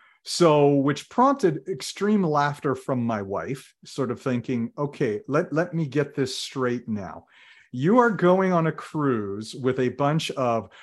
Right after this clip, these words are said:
intelligent, entrepreneurial,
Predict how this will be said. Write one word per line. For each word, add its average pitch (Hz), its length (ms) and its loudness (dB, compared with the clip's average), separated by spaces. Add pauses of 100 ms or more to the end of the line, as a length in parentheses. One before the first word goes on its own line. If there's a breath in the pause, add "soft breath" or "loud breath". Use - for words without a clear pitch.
(220 loud breath)
intelligent, 151 920 0 (340 soft breath)
entrepreneurial, 143 1120 0